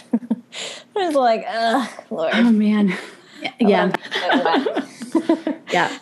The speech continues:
Speaker 2: And it's good to remember, like, it just makes me even think about Stephanie Weinert. If you're not following her,
Speaker 1: Mm.
Speaker 2: follow her on Instagram, you know. Um, but she had this post that we talked a lot about where she was sitting with her little son, Beckett, in
Speaker 1: Mm.
Speaker 2: the car. And
Speaker 1: So
Speaker 2: he,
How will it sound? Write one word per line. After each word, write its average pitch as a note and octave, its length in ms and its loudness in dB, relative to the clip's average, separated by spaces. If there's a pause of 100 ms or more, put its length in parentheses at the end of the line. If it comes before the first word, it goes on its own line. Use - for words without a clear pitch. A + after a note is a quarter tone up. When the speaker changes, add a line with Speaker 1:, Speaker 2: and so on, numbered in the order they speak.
Speaker 2:
And A#3 120 6
it's A#3+ 120 2
good C4 140 4
to D4 80 4
remember, F3+ 300 4
like, F3 160 0
it G3 80 2
just G3 180 0
makes G3 220 2
me F#3+ 80 2
even F3+ 160 2
think E3+ 140 0
about E3 200 0
Stephanie F3 380 2
Weinert. E3+ 400 2
If F#3+ 140 -2
you're F3 160 2
not F#3+ 200 0
following A3 460 2
her, C4 140 2 (260)
Speaker 1:
Mm. F#3+ 80 -4
Speaker 2:
follow G3 280 2
her G#3 120 2
on G3+ 160 2
Instagram, G3 680 -2
you G3 60 0
know. G#3+ 240 2 (460)
Um, F3+ 500 0 (140)
but F#3+ 180 2
she F#3 380 0
had F#3 180 0
this - 140 -4
post B3+ 460 0
that D#3+ 100 2
we F3+ 100 0
talked E3 300 -2
a E3 40 -2
lot E3+ 200 0
about D3+ 420 -2
where F3+ 160 0
she - 160 -6
was F3+ 160 -4
sitting F3+ 240 0
with E3+ 140 -2
her F3+ 120 -4
little E3+ 560 -2
son, E3 380 0
Beckett, D3+ 520 -2
in D#3 120 0
Speaker 1:
Mm. D#3+ 320 2
Speaker 2:
the F3+ 60 -6
car. F3 460 2
And D#3 280 0
Speaker 1:
So - 120 -12
Speaker 2:
he, E3+ 120 0